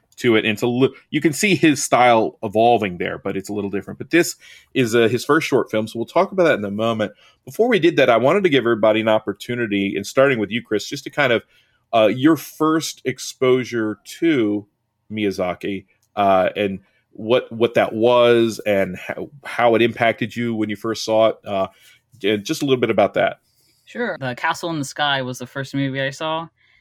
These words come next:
Speaker 2: and he was the one that got me into wanting to create movies and animation.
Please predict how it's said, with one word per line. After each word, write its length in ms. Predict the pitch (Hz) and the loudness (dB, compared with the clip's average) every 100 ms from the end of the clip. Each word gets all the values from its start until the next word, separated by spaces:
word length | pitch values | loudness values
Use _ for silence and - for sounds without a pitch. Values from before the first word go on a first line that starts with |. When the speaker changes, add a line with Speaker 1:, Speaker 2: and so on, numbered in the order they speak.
| _ _ _ - | _ _ _ -8
Speaker 2:
and 440 | 139 139 135 135 | -6 -4 -6 -6
he 160 | 123 156 | -8 -8
was 200 | 160 147 | -10 -8
the 60 | 151 | -6
one 140 | 147 | -4
that 80 | 143 | -4
got 220 | 135 127 | -4 -6
me 300 | 139 139 131 | -6 -8 -8
into 520 | 127 135 - 135 131 123 | -10 -12 -10 -10 -8 -6
wanting 340 | 127 135 135 | -6 -4 -6
to 60 | 131 | -8
create 320 | - 139 123 | -10 -10 -8
movies 400 | 156 160 147 131 | -6 -6 -8 -8
and 100 | 131 | -8
animation. 800 | 135 135 160 220 - 107 - | -6 -6 -6 -8 -8 -12 -14